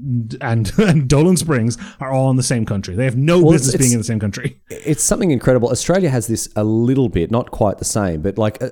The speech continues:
Speaker 2: America, the United States has basically every biome, right?
Speaker 1: More
Speaker 2: There's
Speaker 1: like,
Speaker 2: swamp,
Speaker 1: yeah.
Speaker 2: there's jungle, there's, there's,
Speaker 1: It gets pretty lu-, it gets
Speaker 2: uh,
Speaker 1: pretty lucky
Speaker 2: mountains,
Speaker 1: with, like,
Speaker 2: there's
Speaker 1: yeah, with, like,
Speaker 2: plains,
Speaker 1: the bayou
Speaker 2: there's
Speaker 1: in Hawaii and Alaska,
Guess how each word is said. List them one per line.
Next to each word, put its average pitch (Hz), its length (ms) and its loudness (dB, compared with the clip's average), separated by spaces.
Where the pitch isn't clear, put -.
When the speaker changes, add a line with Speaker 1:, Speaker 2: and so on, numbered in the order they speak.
Speaker 2:
America, 131 680 0
the 107 80 -4
United 123 180 0
States 113 220 -2
has 107 160 -2
basically 107 480 -4
every 85 220 -2
biome, - 480 -4
right? 131 240 -2
Speaker 1:
More 156 200 -2
Speaker 2:
There's 131 120 0
Speaker 1:
like, - 80 -6
Speaker 2:
swamp, 143 280 2
Speaker 1:
yeah. - 80 -20
Speaker 2:
there's 87 160 -2
jungle, 123 440 0
there's, 80 640 -4
there's, 78 220 -2
Speaker 1:
It 73 80 -2
gets - 240 -2
pretty 202 160 4
lu-, 160 180 2
it 143 120 -4
gets 139 140 -4
Speaker 2:
uh, 69 40 -8
Speaker 1:
pretty 90 200 2
lucky 139 360 2
Speaker 2:
mountains, - 20 0
Speaker 1:
with, 110 220 -2
like, 113 160 -2
Speaker 2:
there's - 180 -8
Speaker 1:
yeah, 120 120 -2
with, 110 100 -4
like, 117 80 -2
Speaker 2:
plains, 117 220 2
Speaker 1:
the 117 40 2
bayou 120 160 2
Speaker 2:
there's 117 140 0
Speaker 1:
in 113 80 -2
Hawaii 110 340 -2
and 104 100 -2
Alaska, 98 520 -6